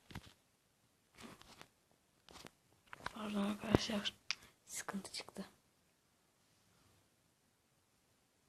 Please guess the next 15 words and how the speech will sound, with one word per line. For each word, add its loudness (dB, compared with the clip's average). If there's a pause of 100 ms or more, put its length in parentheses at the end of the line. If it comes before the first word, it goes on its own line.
(460)
Sonra -2
geçelim. -4 (400)
Jeep -12
var. 0
Motor, 6
bisiklet. 2 (760)
Canavar 2
kamyon. 0 (400)
Traktör. -2 (360)
Hippie 8
karavanı. 8 (420)
Tek -2
tekerle. 4 (160)
Arazi 8
aracı. 8